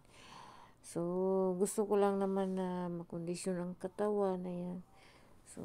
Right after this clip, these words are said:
gusto magka-puwet. Tapos, natigil ako sa ka-exercise ko ng puwet. Eh, wala akong puwet na. <laughs> Kasi nga, guys, matanda na yung person. So, ito naman, guys, ay nung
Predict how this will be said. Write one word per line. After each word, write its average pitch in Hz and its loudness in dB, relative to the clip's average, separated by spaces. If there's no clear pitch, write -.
gusto 165 -4
magka-puwet. 190 2
Tapos, 175 -6
natigil 175 0
ako 170 -4
sa 180 0
ka-exercise 175 2
ko 185 0
ng 180 -2
puwet. 185 2
Eh, 143 -2
wala 175 4
akong 180 -4
puwet 185 -2
na. 170 -2
<laughs> - 0
Kasi 185 0
nga, 180 2
guys, 165 2
matanda 170 -2
na 165 0
yung 165 -4
person. 160 -2
So, - -2
ito 254 6
naman, 247 6
guys, 240 8
ay 208 6
nung 208 2